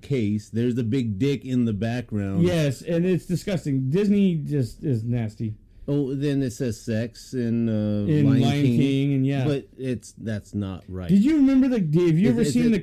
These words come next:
Speaker 2: classic
Speaker 1: it's not
Speaker 2: Mickey
Speaker 1: s-,
Speaker 2: Mouse?
Speaker 1: it's
Speaker 2: When
Speaker 1: not
Speaker 2: he's at the
Speaker 1: sex.
Speaker 2: cheese factory?
Speaker 1: Mm.
Speaker 2: You know how he put the holes in the cheese? He fucked the holes into the cheese with his little mouse dick.
Speaker 1: <laughs>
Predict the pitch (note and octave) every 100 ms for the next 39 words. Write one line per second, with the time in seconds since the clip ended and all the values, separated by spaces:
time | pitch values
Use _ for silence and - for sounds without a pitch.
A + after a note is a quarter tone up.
0 | - F3 F3+ E3 G3+ C3 D3+ D3 F#3 D#3
1 | D3 G#3 A3+ - - _ _ - _ -
2 | C3 A2+ D#3+ F3+ G3+ G#3+ G3 - G#3 -
3 | A#3 A3 B3+ C4 C4 - - _ - B2
4 | G#2+ F#2+ - - E3+ F3+ G#3 A3 A3+ G#3+
5 | F3+ G#3+ G#3+ A#3 G#3 B3 C4 B3+ C4 B3
6 | - C#4+ C#4 - F3+ G3 F3+ G#3+ A#3 A#3
7 | - - G3 F#3 F#3+ E3+ D3 A#3 B3+ E3+
8 | A#2 D3 D3+ C#3 D#3 G3 G3+ F#3+ G3 F#3+
9 | D3 C3 - - - - - _ - -
10 | - _ - - - - - - - -
11 | - -